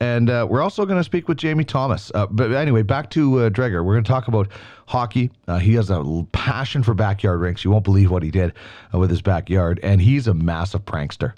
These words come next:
He is really, really a, uh, massive prankster. So he's gonna tell us about some of the pranks that he's pulled. And, uh, Ryan Rishaug's name is gonna come up. So, uh, you'll want to, uh, tune in, uh, for, uh, that one. As mentioned, Jamie Thomas will join us for Fantasy Fun Time. Uh,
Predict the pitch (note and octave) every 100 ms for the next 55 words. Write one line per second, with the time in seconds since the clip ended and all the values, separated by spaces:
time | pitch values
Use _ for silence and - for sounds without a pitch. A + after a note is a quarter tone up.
0 | _ - B2 A#2 F#2+ E2+ G2 B2+ A#2 G2
1 | D#2+ G2+ F2+ D#2 - - - - F2+ F2
2 | F2 F2 E2 F#2 F#2+ F#2+ F2+ D#2+ - E2
3 | E2 - D#2 - F2+ G2 B2+ G2 A2 G#2
4 | G2+ G2 F2+ G#2 F2 D#2+ E2 D#2+ - D2+
5 | E2 - E2 E2 F#2 - - - - G#2
6 | G2+ G2 - A2 D3 E3 - E3 F3+ D#3+
7 | C3 F#2+ D2+ - F2+ G2+ F2 E2 C#2 -
8 | F2 D#2+ - - - - E2 F2+ G#2+ A2+
9 | A2 G#2 G2 F#2+ F#2 F2+ F#2 - A#2+ G#2
10 | G#2 G2+ - F#2 G2 F#2+ F#2 F2+ - F#2
11 | D#2+ G2+ D2+ E2 D#2+ - B2 B2 A#2 A#2+
12 | G2+ A2+ A2 G2+ G#2 G#2+ G#2 - - G2+
13 | F#2+ - - G#2 G2 G2 E2 - - C3
14 | C3 C3 B2+ C3 - A2